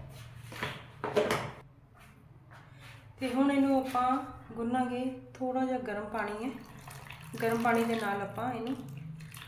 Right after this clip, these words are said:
ਇਹਦਾ ਇੱਕ ਡੋ ਤਿਆਰ ਕਰ ਲਾਂਗੇ। ਨਾ ਤਾਂ ਆਪਾਂ ਇਹਦੇ ਵਿੱਚ ਨਮਕ ਪਾਉਣਾ ਹੈ ਤੇ ਨਾ ਹੀ ਆਪਾਂ ਨੇ ਘਿਓ ਪਾਉਣਾ ਹੈ, ਕੁਛ ਵੀ ਨਹੀਂ ਆਪਾਂ ਨੇ ਇਹਦੇ ਵਿੱਚ ਪਾਇਆ।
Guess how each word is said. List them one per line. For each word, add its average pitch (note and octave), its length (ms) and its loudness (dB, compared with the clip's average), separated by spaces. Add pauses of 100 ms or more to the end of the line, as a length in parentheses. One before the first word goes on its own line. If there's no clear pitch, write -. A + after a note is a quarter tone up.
(800)
ਇਹਦਾ B3 120 6
ਇੱਕ C4+ 160 4
ਡੋ A3+ 300 8
ਤਿਆਰ A3 340 2
ਕਰ F#3+ 80 -2
ਲਾਂਗੇ। - 380 -8
ਨਾ - 560 -6
ਤਾਂ C#4 120 8
ਆਪਾਂ D4 160 4
ਇਹਦੇ C#4+ 160 10
ਵਿੱਚ C#4+ 220 2
ਨਮਕ A3+ 320 6
ਪਾਉਣਾ A3+ 300 4
ਹੈ A#3+ 60 4
ਤੇ B3 140 2
ਨਾ A3+ 240 4
ਹੀ B3 120 4
ਆਪਾਂ B3 320 4
ਨੇ B3 180 4
ਘਿਓ C4+ 140 6
ਪਾਉਣਾ F#3+ 260 2
ਹੈ, A#3 100 -2 (720)
ਕੁਛ - 280 -6
ਵੀ C#4 120 4
ਨਹੀਂ A#3+ 160 2
ਆਪਾਂ G#3 220 2
ਨੇ G#3 140 0
ਇਹਦੇ G#3 120 0
ਵਿੱਚ G#3 180 -4
ਪਾਇਆ। G3+ 400 4